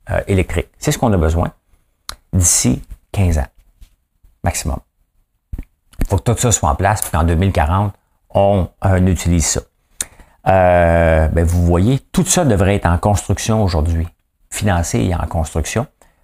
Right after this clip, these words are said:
parce que avoir une mine ou bâtir une usine, on parle entre treize et dix-huit ans entre le début de l'idée et la commercialisation. C'est très, très long, hein.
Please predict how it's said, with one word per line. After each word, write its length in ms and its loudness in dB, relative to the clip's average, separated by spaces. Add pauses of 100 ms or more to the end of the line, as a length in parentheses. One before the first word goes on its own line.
parce 180 0
que 80 0
avoir 380 2
une 120 2
mine 420 0 (520)
ou 100 2
bâtir 400 2
une 80 2
usine, 400 0 (1600)
on 80 -2
parle 400 0
entre 160 -2
treize 400 0
et 40 0
dix-huit 440 0
ans 120 -2 (100)
entre 180 -2
le 80 -2
début 280 0
de 60 0
l'idée 320 0 (360)
et 340 0 (140)
la 120 0
commercialisation. 840 -4 (100)
C'est 160 -12
très, 220 -4
très 180 -4
long, 140 -6 (180)
hein. 80 -10